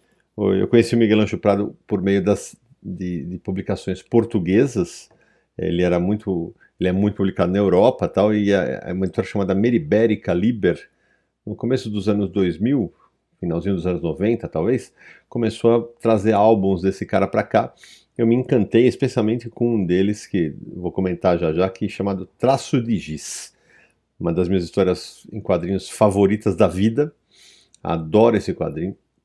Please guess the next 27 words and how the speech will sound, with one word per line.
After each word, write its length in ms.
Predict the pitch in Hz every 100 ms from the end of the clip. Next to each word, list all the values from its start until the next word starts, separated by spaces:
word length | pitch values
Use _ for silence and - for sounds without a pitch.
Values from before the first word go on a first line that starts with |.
| _ _ _ _ _ _ _ _ _ _ -
É, 540 | 90 87 82 82 85
e 140 | 98 98
foi 220 | - 113
lançado 520 | 107 - 98 104 104 - _
no, 380 | 113 110 101 -
no 140 | 107
começo 420 | 104 107 127 127
de, 340 | 101 101 76 95
de 140 | 92
dois 180 | 87 92
mil 140 | 101
e 40 | 98
vinte 240 | 101 98
e 40 | 101
um 160 | 110 - _ _ _ -
pela 160 | 107
Pipoca 440 | 104 107 117 117 127
e 40 |
Nanquim, 520 | 120 110 - 117 107 -
uma 140 | 82
editora, 340 | 85 80 90 87
uma 280 | 85 92 87
editora 240 | - 87
paulistana 640 | - 85 87 - 90 90
aqui. 280 | 85 104 113 - - _ _
É 80 | 98
uma, 560 | 107 123 95 78 57